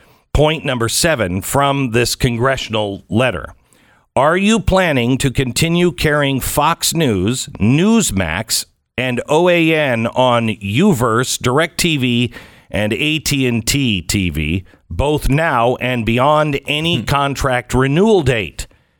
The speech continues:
Speaker 2: Have you or have you ever been a member of a company that is carrying O A N?
Speaker 1: If so,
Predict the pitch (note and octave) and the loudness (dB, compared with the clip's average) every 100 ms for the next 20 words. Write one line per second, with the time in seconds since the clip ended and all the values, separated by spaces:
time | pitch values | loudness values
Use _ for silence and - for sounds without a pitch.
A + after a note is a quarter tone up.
0 | - B2+ D3+ C#3+ C3 F#2+ F#2+ G2+ C3+ C#3+ | -4 0 0 2 2 4 4 2 2 2
1 | C3+ B2+ C3+ C3+ A#2+ C#3+ G2+ D#2 F#2 - | 4 4 2 0 0 0 -2 -4 -8 -4
2 | A2 A2 A#2 B2+ C3 C3 B2+ A2+ A2+ A2 | 0 2 2 0 0 2 2 2 2 -2
3 | A2 C3+ C3 B2 A2 G#2+ G#2+ G#2 - A#2 | -2 0 2 2 2 2 0 0 0 2
4 | A2 G#2+ G#2+ G2+ G2 F#2+ F#2 E2 - _ | 2 2 2 4 4 4 2 -2 -8 _
5 | _ _ _ - _ - C#3 C#3 - - | _ _ _ -20 _ -4 -2 -2 0 0
6 | G#3 G3 A2+ D#2 F#2 A2+ | 2 2 2 0 -2 -2